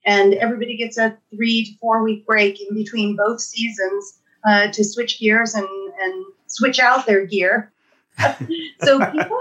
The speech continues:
are really unique in this town at pulling together a number of different talents to make things work. And, uh, you know, some of our staff members, for instance, are individuals who, um, are teachers during the year, and then they work with us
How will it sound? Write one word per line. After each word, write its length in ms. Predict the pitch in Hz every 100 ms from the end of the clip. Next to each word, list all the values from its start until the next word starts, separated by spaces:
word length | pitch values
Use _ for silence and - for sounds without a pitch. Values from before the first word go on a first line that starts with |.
| 427
are 60 |
really 380 | 247 269 285 285
unique 500 | 254 262 254 262 262 233
in 180 | 233
this 260 | 247 302 -
town 540 | 226 208 202 208 220 208 _ _
at 240 | 226 202 -
pulling 340 | 254 240 247
together 420 | 226 226 226 220
a 60 | 214
number 320 | 220 214 214 202
of 100 | 190
different 300 | 214 - 359
talents 560 | 214 208 233 247 - -
to 100 | 226
make 240 | 214 214
things 340 | 226 226 214 214
work. 340 | 247 285 285 _ _ _ _
And, 340 | 202 196 196 196
uh, 220 | - -
you 100 | 233
know, 60 | 214
some 240 | 277 262
of 140 | 277
our 260 | 262 240 247 233 226
staff 420 | - - 226 208 -
members, 460 | 226 226 240 233 -
for 120 | 226
instance, 580 | 220 214 233 226 220 - _ _ -
are 380 | 214 202 196 -
individuals 680 | 240 214 226 220 220 214 -
who, 320 | 214 208 208
um, 600 | 208 _ _ - 190 190 -
are 80 | 208
teachers 500 | 208 269 233 269 240
during 300 | 240 240 233
the 60 | 233
year, 440 | 214 233 262 294 220
and 100 | 208
then 120 | 208
they 100 | 202
work 240 | 208 208
with 160 | 208 202
us 200 | 202